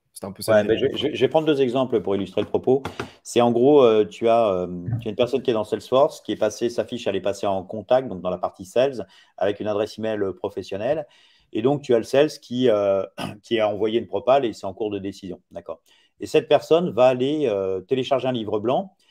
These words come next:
Speaker 2: euh, pour la même boîte, hein, et, euh, et comme beaucoup de gens, va remplir, euh,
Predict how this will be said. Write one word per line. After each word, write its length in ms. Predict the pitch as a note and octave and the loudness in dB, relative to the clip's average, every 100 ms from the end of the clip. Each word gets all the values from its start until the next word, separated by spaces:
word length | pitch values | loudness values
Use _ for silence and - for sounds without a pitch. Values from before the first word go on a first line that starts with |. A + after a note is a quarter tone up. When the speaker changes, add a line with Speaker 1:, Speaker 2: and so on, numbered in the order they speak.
| _ _ - | _ _ -2
Speaker 2:
euh, 640 | G2 G2 F#2+ F#2+ F#2+ F#2 F2+ F#2 F2+ F2 F2 - - _ | 2 4 4 2 0 -4 -6 -10 -12 -16 -20 -20 -20 _
pour 60 | F2 | -12
la 80 | |
même 140 | E2+ E2+ | -12 -8
boîte, 200 | C#3 - | -8 -8
hein, 80 | - _ _ _ | -18 _ _ _
et, 240 | E3 B2+ B2 | 0 2 4
euh, 340 | A2+ G#2+ A2 - | 4 2 0 -4
et 60 | G#2 | -4
comme 180 | A#2+ | -2
beaucoup 200 | A#2+ B2 | -2 -6
de 60 | B2 | -2
gens, 160 | D3 D3+ | 0 2
va 260 | B2+ A#2 | 2 2
remplir, 580 | G#2+ A#2 G#2+ - C#3 A2+ | 2 -2 -4 -8 -6 -2
euh, 300 | G2+ G2 | -2 -2